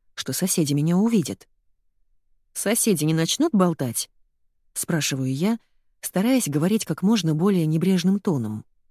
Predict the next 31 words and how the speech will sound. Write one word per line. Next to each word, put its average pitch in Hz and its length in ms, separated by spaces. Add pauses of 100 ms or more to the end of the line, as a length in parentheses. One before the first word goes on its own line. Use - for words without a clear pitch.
(160)
когда 147 320
иду 196 200
с - 40
сумками 190 500
к - 60
входной 170 420
двери. 160 460 (800)
«Очень 185 320
надеюсь, 196 460
что - 160
начнут, 170 480
чтоб 147 340
их 127 120
всех», — - 420 (580)
дерзко 156 440
отвечает 160 500
Ник. 151 320 (540)
«Я 262 220
знаю, 180 420
старые 151 360
курицы 170 440
уже 147 160
шепчутся 190 560
о 143 40
моей 156 260
голубизне». 165 640 (1200)
«Хватит 214 440
меня 294 200
тут 160 140
всем 185 260
демонстрировать. 170 880